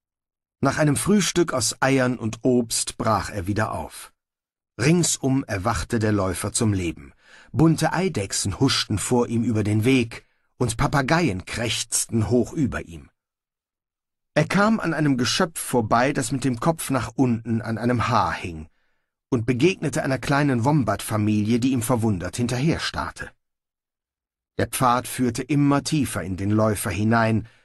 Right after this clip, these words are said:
und Snibrill musste eine weitere Nacht hoch oben an einem Haar verbringen. In der Dunkelheit raschelte und knisterte es von den Bewegungen unsichtbarer Geschöpfe,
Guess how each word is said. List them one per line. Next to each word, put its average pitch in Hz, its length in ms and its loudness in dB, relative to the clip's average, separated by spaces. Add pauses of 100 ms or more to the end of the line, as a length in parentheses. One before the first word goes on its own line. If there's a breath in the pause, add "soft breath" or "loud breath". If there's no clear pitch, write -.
(340 soft breath)
und 165 180 2
Snibrill 151 500 2
musste 160 280 0
eine 170 200 0
weitere 113 380 -2
Nacht - 460 -6
hoch 113 320 0
oben 98 400 2
an 101 140 -10
einem 101 320 -2
Haar 95 180 0
verbringen. 98 540 -6 (1000)
In 120 120 0
der 113 120 2
Dunkelheit 127 680 2 (100)
raschelte 123 520 -2
und 107 200 -6
knisterte 143 580 0
es 104 180 -6
von 107 180 -2
den 107 160 0
Bewegungen 113 640 2
unsichtbarer 113 840 0
Geschöpfe, 113 580 -4